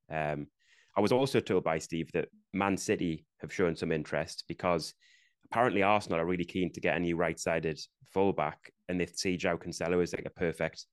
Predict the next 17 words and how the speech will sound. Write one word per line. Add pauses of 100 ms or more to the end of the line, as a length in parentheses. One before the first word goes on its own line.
(360)
signing.
And
obviously,
he
seems
to
have
fallen
out
of
favour
with
Pep
at
Man
City.
So